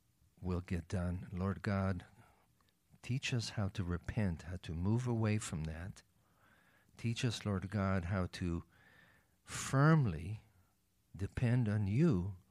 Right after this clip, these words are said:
Lord God, for your action, your redemptive work in us, and your redemptive work through us.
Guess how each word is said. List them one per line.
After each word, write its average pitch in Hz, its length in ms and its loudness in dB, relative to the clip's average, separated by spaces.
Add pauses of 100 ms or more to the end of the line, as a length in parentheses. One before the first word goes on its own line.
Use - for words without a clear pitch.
Lord 80 280 -6
God, 90 320 -2
for - 160 -6
your 104 280 0
action, 120 540 -2 (960)
your 90 160 0
redemptive 98 680 0
work 110 440 2 (960)
in 113 180 4
us, 143 400 0 (140)
and 98 420 -6
your 95 140 -2
redemptive 95 580 -2
work 98 300 -2
through 101 320 -2
us. - 320 -4